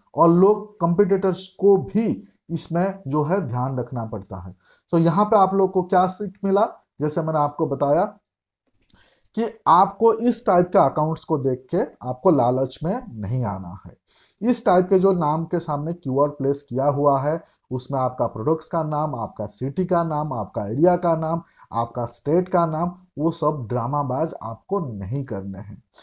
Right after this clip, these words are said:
राइट वे क्या है? अब आप पूछेंगे, मान लो कि इसी प्रोफाइल को अभी क्या करना है? सबसे पहले यहाँ पे जो नाम पे जो आपने डाल दिए हो, ड्रामा किए हो, इसको again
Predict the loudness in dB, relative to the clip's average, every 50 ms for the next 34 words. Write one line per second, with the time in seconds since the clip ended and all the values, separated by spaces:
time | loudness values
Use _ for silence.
0 | _ _ _ _ _ _ _ -6 -4 0 2 4 6 6 4 4 2 4 4 4
1 | 4 4 2 2 4 2 0 -2 -4 -8 -16 _ 2 4 6 6 6 4 2 0
2 | -2 -2 0 0 0 2 0 0 -2 -6 -14 _ _ 0 0 2 4 4 4 2
3 | 2 2 0 0 0 0 0 -2 -2 -2 -2 0 0 0 2 2 2 2 2 2
4 | 2 2 2 2 0 2 2 2 2 2 0 -4 -4 -4 -6 -8 -8 -10 -12 -14
5 | _ _ _ _ _ _ _ -2 -2 -2 0 2 2 2 4 4 4 4 4 4
6 | 2 0 -2 -8 _ _ _ _ -4 -2 -2 0 0 0 2 2 0 2 2 2
7 | 2 2 0 -2 -4 -4 -2 -2 -2 -2 -2 -2 -2 0 0 0 0 -2 -4 -4
8 | -4 -2 0 0 0 0 0 0 0 -2 0 0 -2 -2 -2 -2 -4 -4 -4 -6
9 | -10 -10 _ -6 -6 -4 -2 -2 -4 -4 -6 _ _ _ _ _ -10 -10 -4 0
10 | 2 2 4 4 2 0 0